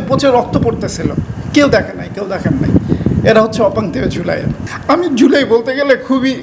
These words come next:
আবে-, আবেগে চলে আসি। জুলাই নিয়ে ব্যবসা করতে পারলে ভালো হতো, তাহলে আর কান্না টান্না আসতো না।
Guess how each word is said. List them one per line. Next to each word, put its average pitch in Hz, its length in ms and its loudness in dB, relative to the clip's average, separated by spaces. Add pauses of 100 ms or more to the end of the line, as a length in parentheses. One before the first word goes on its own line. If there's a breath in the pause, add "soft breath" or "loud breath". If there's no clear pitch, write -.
আবে-, - 580 -2
আবেগে 233 340 0
চলে 339 200 2
আসি। 311 360 -4 (3750 loud breath)
জুলাই 233 280 4
নিয়ে 233 160 4
ব্যবসা 202 340 2
করতে 220 240 0
পারলে 214 220 2
ভালো 160 260 0
হতো, 175 200 -4
তাহলে 180 160 2
আর 196 60 0
কান্না 202 260 0
টান্না 196 260 -2
আসতো 180 240 -2
না। 160 120 0